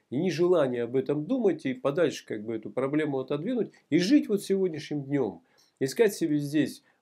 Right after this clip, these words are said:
удовольствий, впечатлений, наслаждений,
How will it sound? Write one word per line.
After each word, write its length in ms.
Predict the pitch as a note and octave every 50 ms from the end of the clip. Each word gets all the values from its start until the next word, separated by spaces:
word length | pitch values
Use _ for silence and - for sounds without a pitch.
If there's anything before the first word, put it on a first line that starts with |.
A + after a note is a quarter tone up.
| _
удовольствий, 760 | - D#3 G#3 A#3+ F#3 C3+ C3+ D#3+ F3+ E3 D3+ D#3 - D#3+ D3+ D3
впечатлений, 640 | - - F3+ E3+ - G3 - C3 D3 F#3 F3 F3 D#3+
наслаждений, 840 | D#3 D#3 D#3 D#3+ D#3+ C#3+ A#2 G#2 G#2+ B2 D3 E3 D#3 C#3 B2 - -